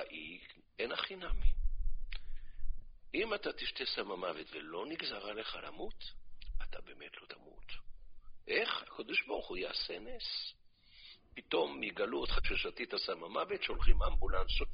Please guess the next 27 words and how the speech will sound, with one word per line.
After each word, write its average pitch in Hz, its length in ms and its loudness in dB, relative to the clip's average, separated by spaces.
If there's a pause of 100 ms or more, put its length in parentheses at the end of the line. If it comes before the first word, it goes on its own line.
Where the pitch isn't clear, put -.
(260)
מביאים 113 280 2
אותך - 160 -2
מהר 117 280 0
לבית 110 300 -2
חולים 139 320 -2
ומצילים - 580 -10
אותך. - 260 -4 (580)
או 117 100 0
שכפי 123 460 -2
שלפעמים 117 680 4
קורה 113 320 2
שמישהו 110 420 2
קפץ - 420 -2
מקומה 104 400 -6
תשיעית - 500 -6 (220)
מאיזה 98 280 -2
בניין, 104 600 -2
ובא 107 280 0
רוח 131 440 0
והכניסה 110 420 -8
אותו 101 220 -6
לקומה 95 420 -8
שמינית - 420 -12
חזרה. - 360 -18 (640)
כן? 139 180 -2 (200)
יש 143 360 -2
ניסים, 104 600 -6